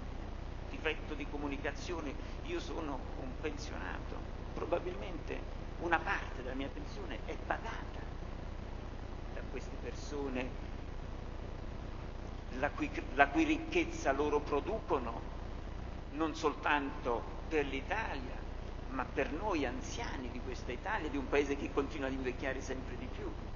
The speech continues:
Allora, tutto questo, io avevo qui una serie di esempi, di cose, ma non credo che anche alla fine di questa cosa,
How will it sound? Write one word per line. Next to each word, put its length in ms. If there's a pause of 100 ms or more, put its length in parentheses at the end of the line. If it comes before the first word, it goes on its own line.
(800)
Allora, 260
tutto 280
questo, 560 (880)
io 120
avevo 280
qui 160
una 160
serie 340
di 100
esempi, 520
di 120
cose, 280
ma 140
non 200
credo 380
che 140 (720)
anche 240
alla 120
fine 280
di 100
questa 320
cosa, 360